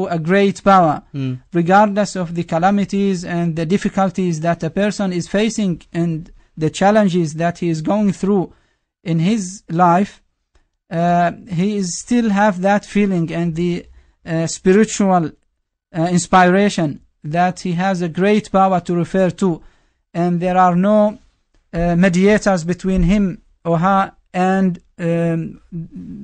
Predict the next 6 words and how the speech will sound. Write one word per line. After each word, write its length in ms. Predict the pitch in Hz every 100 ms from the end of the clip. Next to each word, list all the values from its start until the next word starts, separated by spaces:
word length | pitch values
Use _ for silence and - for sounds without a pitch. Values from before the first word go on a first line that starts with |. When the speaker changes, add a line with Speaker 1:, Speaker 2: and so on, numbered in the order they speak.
| -
Speaker 1:
Almighty 460 | 175 170 180 170 202
God. 260 | 190 220 151 _ _ _ _ _ _
Uh, 240 | 185 165 160
this 220 | 196 220
is 160 | 196
all, 280 | 202 220 220